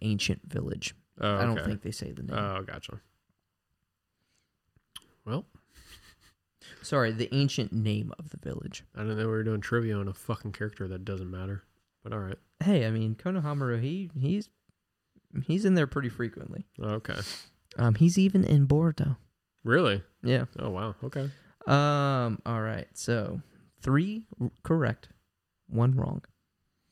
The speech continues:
Speaker 1: What is Sakura's last name?
Speaker 2: You motherfucker, dude.
Speaker 1: <laughs>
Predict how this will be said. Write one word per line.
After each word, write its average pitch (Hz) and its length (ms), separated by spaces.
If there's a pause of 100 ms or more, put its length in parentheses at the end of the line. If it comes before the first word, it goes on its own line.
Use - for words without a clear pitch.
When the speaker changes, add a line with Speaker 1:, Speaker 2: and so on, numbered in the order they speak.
(720)
Speaker 1:
What 139 420
is 156 260
Sakura's 175 720
last 117 580 (220)
name? 110 600
Speaker 2:
You 123 140
motherfucker, 117 1400
dude. 165 420
Speaker 1:
<laughs> - 0